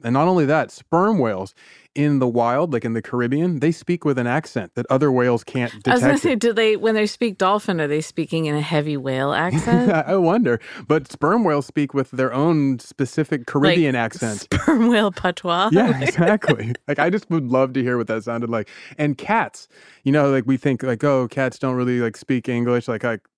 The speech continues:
Speaker 1: well, it turns out they do. They understand their name. They just
Speaker 2: Mm-hmm.
Speaker 1: choose not to respond. They
Speaker 2: Of
Speaker 1: just
Speaker 2: course.
Speaker 1: ignore you when you say their name, but they do
Speaker 2: Oh,
Speaker 1: hear
Speaker 2: yeah,
Speaker 1: it.
Speaker 2: they know.
Speaker 1: And then also, like, for instance, cows, right?
Speaker 2: Mm-hmm.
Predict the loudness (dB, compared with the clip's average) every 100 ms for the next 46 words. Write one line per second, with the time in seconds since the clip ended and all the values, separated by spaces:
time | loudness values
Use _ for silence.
0 | _ -4 -2 -2 -2 0 2 0 0 -2
1 | 0 0 2 2 0 -2 -2 0 2 2
2 | 0 -2 -2 -4 -4 2 2 2 0 2
3 | 2 2 2 0 -2 0 0 0 -4 _
4 | 0 2 2 2 2 2 4 4 4 4
5 | 2 0 0 0 0 0 0 0 0 0
6 | 0 0 0 -2 0 2 4 2 2 2
7 | 2 0 0 0 -2 -8 -20 _ -2 0
8 | 0 0 -2 -4 -2 -4 -4 -6 -6 -2
9 | 0 0 -4 -8 -10 -18 _ -4 -2 -2
10 | -10 -20 _ -2 0 2 0 0 0 0